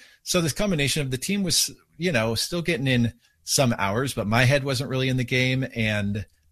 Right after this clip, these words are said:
you know, the players weren't getting in the hours that they could before. And I didn't wanna just, like, keep finding new people. So pulled the plug. Uh, well, <laughs> and there's this documentary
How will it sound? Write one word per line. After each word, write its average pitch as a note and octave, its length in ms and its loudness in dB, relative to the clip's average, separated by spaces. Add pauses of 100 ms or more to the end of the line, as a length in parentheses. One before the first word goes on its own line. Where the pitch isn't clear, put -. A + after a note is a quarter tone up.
(140)
you C3 120 2
know, A2+ 340 4
the A2+ 60 -2
players B2+ 380 0
weren't B2 180 2
getting B2 240 2
in A2+ 460 2
the - 120 -2
hours A2 240 0
that G#2+ 100 -2
they G2+ 60 -4
could G#2+ 180 -2
before. D3+ 360 0
And C3+ 80 0
I A#2 60 4
didn't D3+ 180 -2
wanna A#2+ 180 0
just, G2 180 -4
like, G2 160 -6 (120)
keep - 280 -4
finding G#2+ 400 2
new G2+ 140 -2
people. C3 500 -4
So A2 520 0
pulled B2 200 0
the A2+ 60 -4
plug. A#2+ 440 0 (300)
Uh, A#2 260 4
well, C#3 220 6
<laughs> - 40 -2
and C#3+ 240 4
there's G2+ 160 0
this G#2+ 140 0
documentary G2 720 0